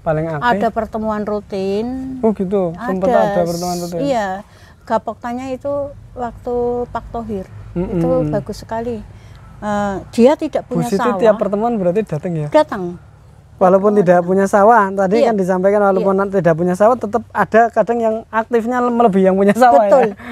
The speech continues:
Speaker 1: <laughs>
Speaker 2: Kalau itu ketua Gapoktanya Pak Tohir dulu itu tidak punya sawah,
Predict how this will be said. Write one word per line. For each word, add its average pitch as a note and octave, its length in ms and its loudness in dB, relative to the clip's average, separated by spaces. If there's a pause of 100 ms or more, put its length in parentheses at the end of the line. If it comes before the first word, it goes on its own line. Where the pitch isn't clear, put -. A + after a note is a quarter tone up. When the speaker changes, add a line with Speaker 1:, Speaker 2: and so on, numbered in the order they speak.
(120)
Speaker 1:
<laughs> - 280 -10
Speaker 2:
Kalau C#4+ 380 2
itu C#4+ 200 -4
ketua C#4+ 280 -4
Gapoktanya B3 580 -8
Pak C#4 200 -16
Tohir A#3+ 340 -4
dulu A#3 320 -6
itu C#4 240 -8
tidak B3 280 -12
punya A#3 220 -6
sawah, G3 400 -10